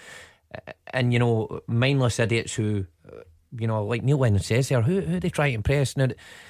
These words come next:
the, the Celtic fans, uh, are, are good enough fans and get a loud enough voice to create atmosphere from that alone. They don't need this flares and fireworks or whatever they're trying to be. You know, you see it on the continent, or you did years ago,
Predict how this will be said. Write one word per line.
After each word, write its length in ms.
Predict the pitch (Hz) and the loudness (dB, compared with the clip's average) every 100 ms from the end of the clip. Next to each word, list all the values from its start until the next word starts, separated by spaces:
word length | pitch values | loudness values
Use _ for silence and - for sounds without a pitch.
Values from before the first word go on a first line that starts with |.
| - - _ _ - | -20 -20 _ _ -16
the, 120 | - - - | -16 -14 -6
the 80 | |
Celtic 360 | 131 180 175 - | 0 0 0 -4
fans, 640 | - 120 117 107 - - | 2 4 6 4 0 -6
uh, 520 | 220 - - _ - - _ _ _ - | -10 -12 -14 _ -20 -20 _ _ _ -6
are, 280 | 117 85 - | -4 -4 -8
are 140 | - | -6
good 220 | 110 143 131 | 0 2 4
enough 200 | 117 104 | 2 0
fans 400 | - 113 113 110 | 0 2 2 2
and 120 | 101 | 0
get 100 | 107 | 0
a 40 | |
loud 260 | 110 120 117 | 2 2 4
enough 160 | 110 | 2
voice 420 | 98 92 110 110 - | 2 2 2 2 0
to 140 | 110 90 | -2 -2
create 280 | - 120 - | 0 0 2
atmosphere 640 | 113 - 110 - 110 90 _ | 0 2 -2 0 2 0 _
from 260 | - 117 104 | -2 4 4
that 240 | 117 123 | 4 4
alone. 400 | 98 117 147 90 - | 2 2 4 2 0
They 80 | 120 | 0
don't 260 | 202 220 | 2 2
need 260 | 170 180 - | 0 0 0
this 200 | 160 - | 0 0
flares 540 | - 117 123 135 120 | -4 0 2 4 4
and 120 | 113 95 | 2 0
fireworks 800 | - 117 139 143 127 - - | 2 2 4 4 2 0 0
or 220 | 120 113 110 | 0 2 0
whatever 420 | 110 139 147 151 | 0 2 2 2
they're 160 | 117 | 0
trying 340 | 110 - 131 117 | -2 2 0 2
to 40 | 98 | 0
be. 120 | 117 135 117 | 2 2 2
You 120 | 120 | 0
know, 80 | 135 | 0
you 140 | 127 | 0
see 180 | 127 - | -2 0
it 40 | 170 | 2
on 80 | |
the 60 | 135 | 0
continent, 540 | - 127 131 143 131 | 0 0 0 0 0
or 80 | 113 | 2
you 100 | 101 | 2
did 240 | 95 120 101 | 2 0 2
years 240 | 117 143 | 0 0
ago, 300 | 143 139 | 0 0